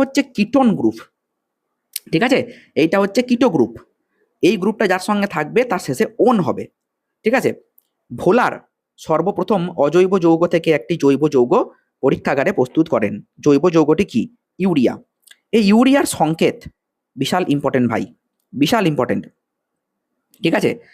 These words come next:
ইউরিয়া কি কাজে ব্যবহার করা হয়? কালা জ্বরের ওষুধ তৈরিতে ব্যবহার করা হয় ইউরিয়া, জমিতে সার হিসেবে ব্যবহার করা হয় ইউরিয়া। একটি বায়োডিগ্রেডেবল প্রাকৃতিক পলিমারের উদাহরণ দাও। সেলুলোজ। আমি বারবার বলছি, এই কোশ্চেনটা বহুবার পরীক্ষায় দিয়েছে। আমি, আহ,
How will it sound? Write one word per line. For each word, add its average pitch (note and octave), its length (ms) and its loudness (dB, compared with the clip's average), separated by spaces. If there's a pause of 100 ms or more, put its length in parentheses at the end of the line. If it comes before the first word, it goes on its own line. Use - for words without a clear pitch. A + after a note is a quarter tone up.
(240)
ইউরিয়া F3 380 4
কি C3 120 -6
কাজে B2+ 200 0
ব্যবহার E3 320 0
করা G#3 160 0
হয়? G#3+ 140 0 (380)
কালা B2+ 220 0
জ্বরের C3 260 2
ওষুধ F3+ 220 0
তৈরিতে E3+ 320 0
ব্যবহার E3 280 0
করা D#3+ 140 -2
হয় D#3 160 0
ইউরিয়া, D3 280 2 (380)
জমিতে B2+ 320 0
সার C3 220 -2
হিসেবে F3 240 2
ব্যবহার D#3+ 240 2
করা D#3 160 -2
হয় D3 140 2
ইউরিয়া। D3+ 280 0 (520)
একটি - 180 -4 (120)
বায়োডিগ্রেডেবল F#3 720 2 (100)
প্রাকৃতিক G#3+ 580 -4
পলিমারের F3+ 420 -2
উদাহরণ C#3 340 0
দাও। A2 200 0
সেলুলোজ। C#3+ 380 2 (720)
আমি G3+ 220 0
বারবার E3+ 260 0 (100)
বলছি, E3+ 200 0 (100)
এই F#3 140 0
কোশ্চেনটা G3+ 380 0 (100)
বহুবার G#3+ 320 0
পরীক্ষায় A#3 360 -2
দিয়েছে। C#3+ 220 -4 (640)
আমি, D#3+ 220 0 (280)
আহ, B2 160 -2